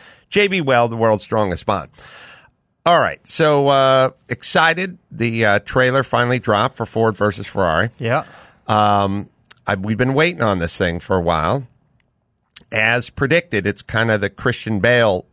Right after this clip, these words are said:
Speaker 1: story. Or
Speaker 2: Well,
Speaker 1: Christian Bale portrays Ken Miles,
Speaker 2: Ken Miles,
Speaker 1: but the
Speaker 2: yeah.
Speaker 1: Ken Miles story with Christian Bale as Ken Miles. They, uh, he looks like him naturally.
Speaker 2: Yeah.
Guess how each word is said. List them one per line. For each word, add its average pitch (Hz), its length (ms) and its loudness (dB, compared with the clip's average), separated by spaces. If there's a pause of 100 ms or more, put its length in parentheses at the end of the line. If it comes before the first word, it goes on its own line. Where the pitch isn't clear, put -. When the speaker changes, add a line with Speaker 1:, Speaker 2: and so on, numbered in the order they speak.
(120)
Speaker 1:
story. 87 600 -4 (360)
Or 90 320 2
Speaker 2:
Well, 131 200 0
Speaker 1:
Christian 117 320 -2
Bale 101 260 2
portrays 98 580 -2
Ken 95 240 -2
Miles, 87 180 0
Speaker 2:
Ken 123 120 0
Miles, 107 220 0
Speaker 1:
but 90 100 -4 (100)
the 131 40 -2
Speaker 2:
yeah. 110 80 0
Speaker 1:
Ken 107 120 0
Miles 95 300 0
story 95 400 0
with 82 220 -8
Christian 90 360 -4
Bale 80 360 -2 (180)
as 87 160 -6
Ken 90 220 -4
Miles. 78 360 -4 (720)
They, 98 320 0
uh, 95 320 2 (140)
he 123 100 -2
looks 180 320 -2
like 87 240 -2
him 85 160 -4
naturally. 92 640 -2
Speaker 2:
Yeah. 131 280 0